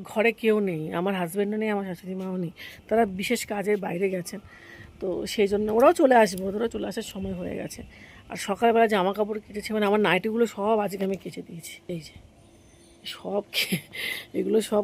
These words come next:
কাঁচা হয়ে গেছে। মানে এত মন খারাপ হয়ে গেছে না বন্ধুরা, মানে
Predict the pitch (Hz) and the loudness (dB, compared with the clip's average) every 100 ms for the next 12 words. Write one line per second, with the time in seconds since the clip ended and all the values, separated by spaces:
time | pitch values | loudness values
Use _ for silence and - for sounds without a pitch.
0 | 208 175 170 214 190 190 202 202 - 240 | 0 -4 2 2 4 4 4 2 0 -8
1 | - - - - - 247 254 180 - 262 | -12 -20 -20 -20 -8 -4 0 2 6 6
2 | 233 233 233 269 247 254 254 277 277 226 | 8 4 4 2 4 4 4 2 0 0
3 | 214 247 233 202 | 0 2 2 2